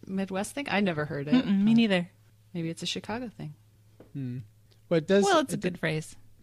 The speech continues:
Speaker 3: it does kind of, um, lead us into the next part of that is, uh, scathingly versus scathingly.
Speaker 2: <laughs>
Speaker 3: Um, Andrew,
Speaker 1: Oh, Susie.
Speaker 3: he, Urban Dictionary is what he uses,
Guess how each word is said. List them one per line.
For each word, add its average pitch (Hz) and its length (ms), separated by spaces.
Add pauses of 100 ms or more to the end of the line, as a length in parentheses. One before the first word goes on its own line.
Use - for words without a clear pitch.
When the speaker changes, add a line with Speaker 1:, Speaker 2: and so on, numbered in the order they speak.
(180)
Speaker 3:
it 180 120
does 202 220
kind 180 260
of, 156 200
um, 147 420 (760)
lead 175 260
us 160 140
into 170 180
the 160 100
next - 440 (460)
part 202 200
of 202 100
that 151 360
is, 156 340
uh, 147 280 (500)
scathingly 196 960
versus 170 340
scathingly. 180 840
Speaker 2:
<laughs> - 60 (1120)
Speaker 3:
Um, 190 560 (1160)
Andrew, 240 540 (680)
Speaker 1:
Oh, 196 300
Susie. 139 480
Speaker 3:
he, 220 200 (840)
Urban 233 320
Dictionary 285 560
is 240 240
what 269 160
he 254 160
uses, 269 420